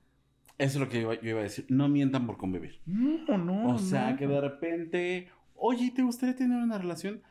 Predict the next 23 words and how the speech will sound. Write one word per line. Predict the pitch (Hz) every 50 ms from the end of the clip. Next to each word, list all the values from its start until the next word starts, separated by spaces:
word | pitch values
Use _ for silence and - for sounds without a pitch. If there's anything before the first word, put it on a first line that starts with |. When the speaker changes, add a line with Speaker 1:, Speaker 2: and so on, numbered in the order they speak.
| _ _ _ _ _
Speaker 1:
"Ay, | 202 214 226 226 233 233 233 214
sí, | 196 - 214 214
sí | 196 196 220 208
me | 202 196
gustaría, | 185 165 156 - 160 151 151 151 151
no | 156 151 147
sé | 151 151 147
qué". | - 139 135 131 135 - _ _ _ _ _ _ _ _ _ _ _
Cuando | _ - 80 85 80 80 85
realmente | 87 85 92 113 143 180 - 359 415
no. | 392 480 605 622 539 - 139
Speaker 2:
No | 143
la | 135 -
quieren. | - 143 151 156 127 101 - _ _ _ _
Exacto. | - 85 - - 110
Speaker 1:
O | -
sea, | - - 131 131 127 127 120 113 98 82 - - - _ _ _ _ _ _ _ _
se | _ - - 185 175 165
vale. | 156 175 175 185 202 214 208 143 120 123
Es | 147 160
muy, | 175 170 160 160 165 160 139
la | 135 135
verdad | 131 135 135 143